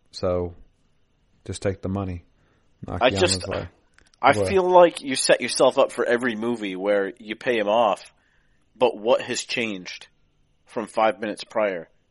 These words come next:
Speaker 2: As soon as that money is spent, he's coming back for more, if, if, if that was the situation that had happened. So, I, I was kinda shocked that he just didn't pull out a gun and shoot him in the face.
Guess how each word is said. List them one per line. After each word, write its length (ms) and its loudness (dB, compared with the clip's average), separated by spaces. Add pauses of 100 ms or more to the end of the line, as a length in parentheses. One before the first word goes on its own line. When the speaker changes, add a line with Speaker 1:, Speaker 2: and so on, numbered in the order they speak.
(340)
Speaker 2:
As 100 -8
soon 200 -4
as 80 -2
that 180 2
money 260 -4
is 80 -4
spent, 500 -6 (1800)
he's 140 -10
coming 260 -4
back 180 0
for 100 -12
more, 280 0
if, 180 -10
if, 100 -4 (180)
if 240 -4
that 160 2
was 140 -6
the 80 -10
situation 720 -8 (680)
that 140 -2
had 180 -6
happened. 480 -2
So, 380 -4 (1000)
I, 60 -16 (360)
I 200 4
was 140 -4
kinda 300 -4
shocked 460 -4
that 100 -6
he 160 -12
just 280 -10
didn't 520 -12 (1200)
pull 180 -6
out 80 -6
a 60 -12
gun 180 -4
and 100 -14
shoot 160 -8
him 60 -10
in 60 -12
the 60 -18
face. 460 -8